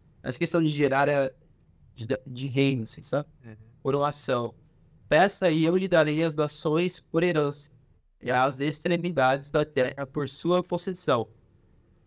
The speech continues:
Speaker 1: Com uma vara de ferro você as quebrará, e as despedaçará como vaso de oleiro."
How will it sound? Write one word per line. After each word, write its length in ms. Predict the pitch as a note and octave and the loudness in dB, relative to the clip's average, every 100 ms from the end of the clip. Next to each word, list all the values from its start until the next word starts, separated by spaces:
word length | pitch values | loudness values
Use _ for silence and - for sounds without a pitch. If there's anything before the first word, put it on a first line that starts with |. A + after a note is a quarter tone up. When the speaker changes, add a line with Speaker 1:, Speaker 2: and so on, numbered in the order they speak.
| _ _ _ | _ _ _
Speaker 1:
Com 120 | B2+ | -6
uma 140 | C3 C3+ | 0 2
vara 280 | C3+ C#3 | 4 2
de 120 | C3 C3 | 0 -4
ferro 400 | - C#3 D3 C3+ | 0 0 0 -6
você 300 | C#3+ - C#3+ D3 | -6 -4 -4 -4
as 140 | - | -4
quebrará, 580 | D#3+ D#3+ E3 C#3+ B2 B2 - _ _ _ _ | -4 0 0 2 0 -2 -18 _ _ _ _
e 80 | A#2+ | 2
as 300 | A#2+ A#2+ - | 2 0 -8
despedaçará 1300 | A#2+ C3 D3 - - - - C#3 C3+ D#3+ C#3+ A#2 A#2 _ | -4 -4 -4 -10 -12 -10 -2 0 2 2 2 2 -2 _
como 260 | - C#3 C#3 | -14 -10 -2
vaso 360 | B2 A#2 A2 | 4 4 2
de 100 | A2 | -2
oleiro." 380 | C3+ C3 A#2 G#2+ | -2 2 0 -2